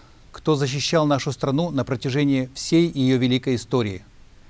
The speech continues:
кто сегодня стоит на страже рубежей нашей Родины, кто верен воинскому и служебному долгу. Особые слова благодарности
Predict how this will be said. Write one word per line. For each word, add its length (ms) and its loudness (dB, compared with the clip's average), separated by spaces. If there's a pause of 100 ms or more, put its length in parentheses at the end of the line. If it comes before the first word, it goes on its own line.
(220)
кто 180 -4
сегодня 400 0
стоит 360 -4
на 80 -6
страже 400 -2
рубежей 380 -4
нашей 300 -6
Родины, 420 -6 (420)
кто 180 0
верен 300 2
воинскому 720 0
и 80 -6
служебному 600 -4
долгу. 420 -4 (1600)
Особые 340 2
слова 220 2
благодарности 880 2